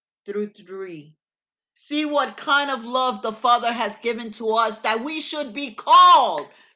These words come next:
children of God. And so we are.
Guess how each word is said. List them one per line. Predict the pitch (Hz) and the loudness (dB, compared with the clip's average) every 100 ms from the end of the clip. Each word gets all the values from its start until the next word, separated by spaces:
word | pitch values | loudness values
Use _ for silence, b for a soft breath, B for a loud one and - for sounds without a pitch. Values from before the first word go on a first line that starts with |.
| b | b
children | - 381 370 330 294 269 226 - | -6 -2 -2 -4 -8 -10 -10 -6
of | 269 208 | -6 -6
God. | - 311 320 262 185 - B B | 0 2 4 4 0 -6 B B
And | 294 | -8
so | 220 - 349 370 359 330 | -8 -8 0 2 2 -2
we | 320 320 - | -12 -8 0
are. | 339 359 311 240 170 143 | 2 4 2 0 -2 -12